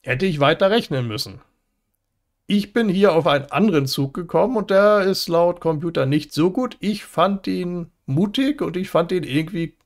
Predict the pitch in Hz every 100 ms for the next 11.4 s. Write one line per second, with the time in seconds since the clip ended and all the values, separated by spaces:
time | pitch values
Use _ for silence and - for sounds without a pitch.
0 | _ _ - 139 131 - 120 160 226 240
1 | _ _ _ _ _ _ _ _ _ _
2 | - 127 143 139 139 131 117 139 165 -
3 | 156 156 151 139 139 151 139 131 - -
4 | 131 - 135 139 139 135 131 - 113 131
5 | 185 - 185 120 107 101 110 107 104 104
6 | 120 - 120 160 254 - - 135 127 -
7 | 135 147 151 139 147 147 165 160 - 151
8 | 147 143 135 131 - 117 117 117 - -
9 | - 117 - _ _ - - _ _ _
10 | - 127 139 131 131 165 214 214 208 -
11 | 127 135 123 -